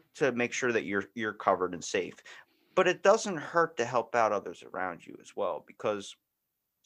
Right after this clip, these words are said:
if you're just fixing your own life, then somebody else's negative energy is gonna end up drowning yours. It's,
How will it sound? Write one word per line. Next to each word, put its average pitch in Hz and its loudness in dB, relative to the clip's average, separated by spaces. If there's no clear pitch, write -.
if 104 -18
you're 143 -6
just 175 -8
fixing 165 -6
your 110 0
own 131 -2
life, 95 -2
then 151 0
somebody 175 0
else's 131 -2
negative 110 -2
energy 107 0
is 90 -8
gonna 92 -2
end 87 -2
up 87 -4
drowning 90 2
yours. - -14
It's, - -8